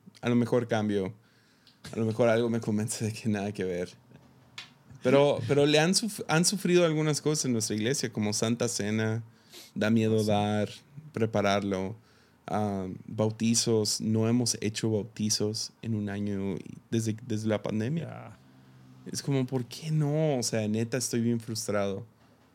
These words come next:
Speaker 2: Sí.
Speaker 1: Y, y luego mucho es óptica de que alguien te va a juzgar en redes porque van a ver a una persona sin máscara.
Speaker 2: Ya.
Speaker 1: Y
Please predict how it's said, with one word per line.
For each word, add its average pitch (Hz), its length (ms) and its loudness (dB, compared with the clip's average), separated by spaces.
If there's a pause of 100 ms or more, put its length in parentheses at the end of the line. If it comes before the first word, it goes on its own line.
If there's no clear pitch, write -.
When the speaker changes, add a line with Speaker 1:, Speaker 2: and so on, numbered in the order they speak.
(420)
Speaker 2:
Sí. - 100 -6
Speaker 1:
Y, 110 360 2
y - 20 -2
luego 131 180 6
mucho 139 280 2
es 123 140 0
óptica 110 520 -2
de 95 140 -4
que 78 300 -6 (220)
alguien 90 340 -4
te 110 100 -2
va 117 100 2
a 120 40 2
juzgar 131 400 2
en 147 140 2
redes 160 380 4
porque 104 280 -2
van 95 180 -2
a 110 40 0
ver 120 200 2
a 120 100 0
una 147 260 2
persona 151 440 0
sin 156 200 -2
máscara. 131 580 -4 (640)
Speaker 2:
Ya. 113 100 -2
Speaker 1:
Y 110 400 -2